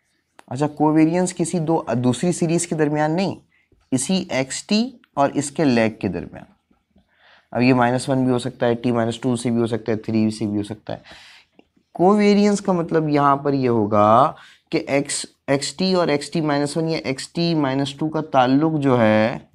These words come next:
वो इसी डिस्टेंस से है, यानी इनके दरमियान जो रिलेशनशिप है, वो इस बात पर डिपेंड कर रहा है कि आपने माइनस वन लिया है या माइनस टू लिया है या माइनस थ्री लिया है,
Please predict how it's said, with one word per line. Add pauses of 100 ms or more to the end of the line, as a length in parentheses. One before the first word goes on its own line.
(540)
वो
इसी
डिस्टेंस
से
है,
यानी
इनके
दरमियान
जो
रिलेशनशिप
है, (360)
वो
इस
बात
पर
डिपेंड
कर
रहा
है
कि
आपने
माइनस
वन
लिया
है
या
माइनस
टू
लिया
है
या
माइनस
थ्री
लिया
है,